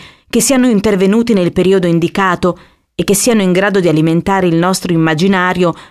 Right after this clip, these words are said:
relativo a quel momento storico, la cui unitarietà deriva dal fatto di collocarsi nell'intervallo tra vicende militari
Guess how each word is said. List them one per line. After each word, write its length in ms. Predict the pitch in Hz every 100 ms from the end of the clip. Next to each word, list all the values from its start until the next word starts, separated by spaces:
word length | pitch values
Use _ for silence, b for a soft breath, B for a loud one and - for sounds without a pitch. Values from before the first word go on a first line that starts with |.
| B _
relativo 560 | 170 214 220 214 226 202
a 80 | 190
quel 160 | 185
momento 400 | 170 175 180 180
storico, 680 | 175 - 196 170 160 180 160 B _ -
la 160 | 202 196
cui 160 | 254
unitarietà 640 | 226 202 226 214 220 220
deriva 300 | 190 180 196
dal 160 | 170 160
fatto 340 | - 190 190
di 140 | 175 165
collocarsi 760 | 175 160 151 185 180 - 185 147 B
nell'intervallo 720 | 208 190 196 208 196 214 220
tra 160 | 208 180
vicende 460 | 165 - 190 185 165
militari 600 | 160 156 175 170 160